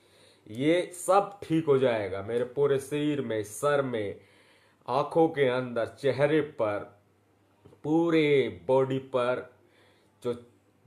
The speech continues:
बीमारी ये हो रखी है, ये ठीक हो जाएगी। कोरोना की दो रिपोर्ट पॉजिटिव थी, जिसमें तीसरी रिपोर्ट नेगेटिव है। रिलीफ है, लड़ेंगे,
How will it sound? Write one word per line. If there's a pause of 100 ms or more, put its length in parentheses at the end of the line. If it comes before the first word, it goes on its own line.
(140)
बीमारी
ये
हो
रखी
है,
ये
ठीक
हो
जाएगी।
कोरोना
की
दो
रिपोर्ट
पॉजिटिव
थी,
जिसमें
तीसरी
रिपोर्ट
नेगेटिव
है। (640)
रिलीफ
है, (680)
लड़ेंगे,